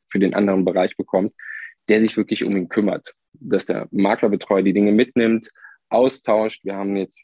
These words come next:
viele, viele Austauschmöglichkeiten intern geschaffen im Vertriebsweg. Ähm,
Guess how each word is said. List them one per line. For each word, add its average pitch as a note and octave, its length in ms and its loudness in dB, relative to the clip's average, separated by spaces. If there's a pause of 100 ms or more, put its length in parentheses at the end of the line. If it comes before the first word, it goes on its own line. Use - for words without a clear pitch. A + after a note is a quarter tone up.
viele, A2 240 0
viele G2 340 -2
Austauschmöglichkeiten G2+ 1200 -4
intern G2 300 -2
geschaffen F#2+ 360 -4
im F2+ 120 -6
Vertriebsweg. - 640 -4 (720)
Ähm, G2+ 360 2